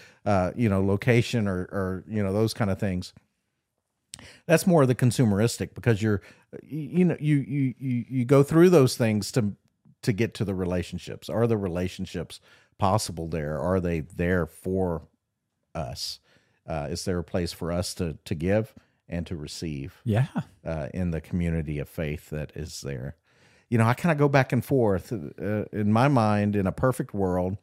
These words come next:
Speaker 1: you know, folks would move to a location and you just find the, the local church and you join the, the local church, and then everybody in that community would be represented there in that church.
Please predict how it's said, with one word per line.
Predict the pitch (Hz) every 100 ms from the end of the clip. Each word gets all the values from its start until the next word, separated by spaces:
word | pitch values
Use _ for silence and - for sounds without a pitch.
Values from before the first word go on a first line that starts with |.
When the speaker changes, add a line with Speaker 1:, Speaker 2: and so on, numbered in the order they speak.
| _ _ _ - _ -
Speaker 1:
you | 98
know, | 90
folks | - 117 113 -
would | 107
move | 101 117 127 117
to | - 113
a |
location | 113 113 127 110 - 110
and | 98 98 104
you | 104
just | 113 -
find | 123 120
the, | 110 98 - 110
the |
local | 107 107 -
church | 90 135 139 113 - - _ _ _ _ _ _ -
and | 107 101
you | 95
join | 90 113 117 113
the, | 104 92 -
the | 107 104
local | 110 - 95
church, | - 143 143 - 98
and | 98
then | 104 98 95
everybody | 113 113 101 107 104
in | 101
that | 95 -
community | 101 104 127 98 87
would | 85 85 73
be | 90 85 85 _ _ _ -
represented | 113 110 92 104 101 87
there | 95 92
in | 85
that | 76
church. | - 120 104 82 - -